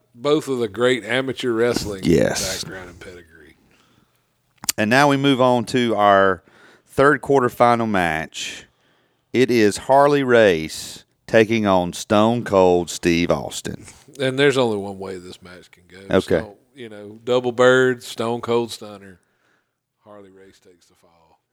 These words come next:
Speaker 2: Right.
Speaker 1: Or Steve Austin, I guess, actually would be the one taking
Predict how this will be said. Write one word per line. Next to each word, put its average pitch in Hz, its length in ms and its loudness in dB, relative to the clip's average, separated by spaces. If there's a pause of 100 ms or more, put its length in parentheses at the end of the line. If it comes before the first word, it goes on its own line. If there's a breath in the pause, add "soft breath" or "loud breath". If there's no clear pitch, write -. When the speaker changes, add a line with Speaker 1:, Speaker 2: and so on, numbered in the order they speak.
(400)
Speaker 2:
Right. 80 260 -6
Speaker 1:
Or - 80 -20 (320)
Steve 107 300 -20
Austin, 98 340 -20 (840)
I 104 160 -20
guess, 90 160 -20
actually 95 340 -20
would 90 140 -20
be 92 80 -20
the 87 160 -20
one 90 160 -20
taking - 340 -20